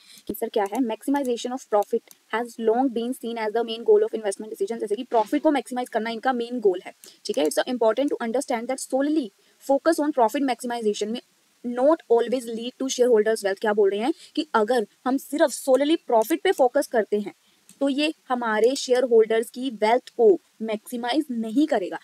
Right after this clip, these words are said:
अगर हम पैसा, पैसा, पैसा, पैसा सोचेंगे तो उससे मेरी रेपुटेशन थोड़ा क्रिएट होगी, आपको ये बात ध्यान में रखनी है। यहाँ पे वही लिखा है, ठीक है।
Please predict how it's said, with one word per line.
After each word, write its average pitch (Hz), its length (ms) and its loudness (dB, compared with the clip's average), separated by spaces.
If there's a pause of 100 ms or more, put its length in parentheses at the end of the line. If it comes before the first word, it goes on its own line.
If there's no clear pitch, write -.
(160)
अगर 226 200 0
हम 262 100 2
पैसा, 226 260 0
पैसा, 233 260 0
पैसा, 226 220 -2
पैसा 233 240 -2
सोचेंगे 262 560 -2 (240)
तो 285 80 2
उससे 311 200 0
मेरी 302 200 2
रेपुटेशन 302 540 0
थोड़ा 302 240 2
क्रिएट 269 300 -8
होगी, 247 200 -4
आपको 254 220 0
ये 262 100 -6
बात 247 180 2
ध्यान 220 280 -6
में 285 120 0
रखनी 202 300 -6
है। 208 60 -12
यहाँ 208 120 -4
पे 233 100 0
वही 214 160 0
लिखा 175 220 -6
है, - 40 -12
ठीक 254 160 -6
है। 320 80 0